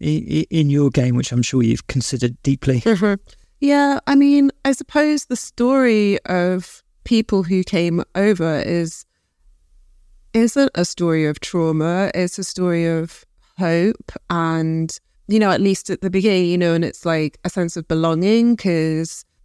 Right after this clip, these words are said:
Speaker 2: they were British, they were going to the mother country, and, you know, there were sort of, like, hopes and dreams there. And yes, they were met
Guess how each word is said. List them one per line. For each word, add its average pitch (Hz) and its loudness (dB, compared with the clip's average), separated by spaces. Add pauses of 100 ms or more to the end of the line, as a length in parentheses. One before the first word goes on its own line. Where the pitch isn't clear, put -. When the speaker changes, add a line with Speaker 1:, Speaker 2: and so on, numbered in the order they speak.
Speaker 2:
they 165 2
were 165 0
British, - -2
they 170 0
were 160 -2
going 170 -2
to - -16
the 180 -4
mother 180 0
country, 214 0
and, 160 -4 (300)
you 208 2
know, 180 4
there 175 2
were 180 0
sort - -10
of, - -8
like, 175 -2
hopes - -4
and 170 -2
dreams 202 0
there. 165 -2 (360)
And 180 0 (120)
yes, 214 0
they 196 0
were 185 0 (160)
met 180 -2